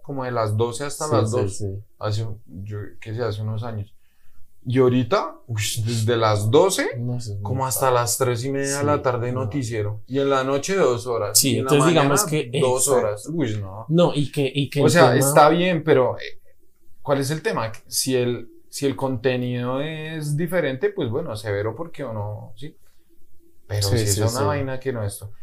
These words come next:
Speaker 1: Pero bueno, volviendo a la radio.
Speaker 2: Volviendo a la esta, digamos que el podcast, digamos que nosotros también,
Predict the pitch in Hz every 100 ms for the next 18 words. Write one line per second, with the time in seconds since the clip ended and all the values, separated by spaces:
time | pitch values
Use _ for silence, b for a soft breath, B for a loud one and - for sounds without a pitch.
0 | - - 135 143 131 117 113 117 120 135
1 | 147 135 120 104 - 131 131 117 113 117
2 | 139 147 170 - 165 156 139 139 143 165
3 | 151 - - - 139 123 - 127 123 156
4 | 147 147 117 117 - 110 107 110 120 -
5 | 143 127 110 104